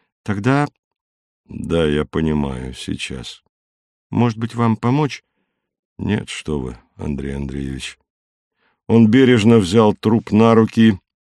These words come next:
не испытывая при этом ни страха, ни брезгливости, которые обычно ощущал раньше при виде мертвецов,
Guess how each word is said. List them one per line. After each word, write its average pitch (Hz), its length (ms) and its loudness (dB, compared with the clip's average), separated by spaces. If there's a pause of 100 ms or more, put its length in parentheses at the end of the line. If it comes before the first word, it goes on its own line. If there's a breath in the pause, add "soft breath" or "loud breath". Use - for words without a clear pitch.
(340)
не 98 180 4
испытывая 95 540 0
при 92 200 0
этом 90 240 0
ни 90 100 0
страха, 90 460 -4
ни 87 100 0
брезгливости, 87 800 -2
которые 90 420 -4
обычно 87 400 -4
ощущал 85 600 -4
раньше 87 340 -4
при 85 180 -6
виде 87 260 -2
мертвецов, 85 680 -4